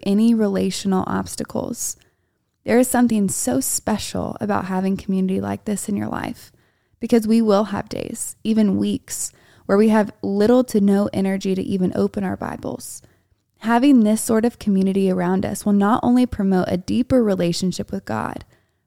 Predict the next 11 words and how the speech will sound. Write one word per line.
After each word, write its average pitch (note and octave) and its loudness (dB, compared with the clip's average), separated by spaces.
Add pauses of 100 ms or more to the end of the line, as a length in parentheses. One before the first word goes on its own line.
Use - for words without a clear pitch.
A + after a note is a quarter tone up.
but G3+ 2
will A3+ 4
ensure G#3 0
that A#3 -2
we F#3 -2
finish F3 -4
well. - -8 (640)
What A3 4
is A#3 4
equally C#4+ 0
exciting G3+ -4